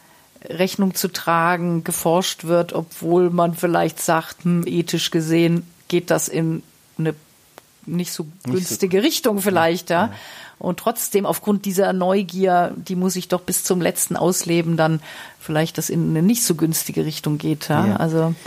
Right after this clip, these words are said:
Speaker 2: Von daher ist die Definition, die ich am Anfang gesagt habe, und ich wiederhole es jetzt noch mal
Speaker 1: Mhm.
Speaker 2: ganz wichtig, weil das Wort Gier,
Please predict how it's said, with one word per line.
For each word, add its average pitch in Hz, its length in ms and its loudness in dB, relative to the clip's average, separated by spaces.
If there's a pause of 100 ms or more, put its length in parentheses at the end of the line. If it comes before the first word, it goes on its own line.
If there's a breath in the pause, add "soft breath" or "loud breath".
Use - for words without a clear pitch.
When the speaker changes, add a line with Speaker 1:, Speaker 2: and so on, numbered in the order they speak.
(240 loud breath)
Speaker 2:
Von 143 200 2
daher 170 440 4
ist 160 200 -2
die 156 60 -4
Definition, 143 1200 2 (120)
die 135 80 2
ich 135 120 2
am 127 100 4
Anfang - 380 0
gesagt 147 340 0
habe, 131 100 2
und 120 40 2
ich - 80 -4
wiederhole 135 340 4
es 185 100 -4
jetzt 139 200 -2
noch 139 100 2
mal 175 140 4
Speaker 1:
Mhm. 165 60 4
Speaker 2:
ganz 190 380 -2
wichtig, 160 500 -2
weil 147 100 2
das 143 220 0
Wort 147 260 0 (180)
Gier, 190 420 4